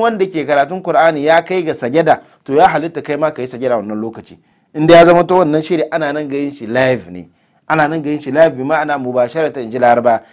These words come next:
Nan take kake sauraron mai karatun, kana jin shi. Sai dai baka wajen ne, amma an ɗago maka karatun da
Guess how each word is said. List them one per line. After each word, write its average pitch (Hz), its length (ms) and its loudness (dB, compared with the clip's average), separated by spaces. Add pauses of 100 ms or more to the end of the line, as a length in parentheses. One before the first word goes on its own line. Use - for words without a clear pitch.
(100)
Nan 196 300 0
take 160 480 2
kake 220 300 -4
sauraron 165 480 2
mai 160 160 0
karatun, 147 580 2
kana 185 300 2
jin 156 220 -6
shi. 131 200 -14 (280)
Sai 165 260 4
dai 247 140 2
baka 240 320 4
wajen 180 340 4
ne, 127 160 -6 (220)
amma 165 400 2
an 202 180 -8
ɗago 220 360 4
maka 220 220 -4
karatun 170 440 2
da 180 80 2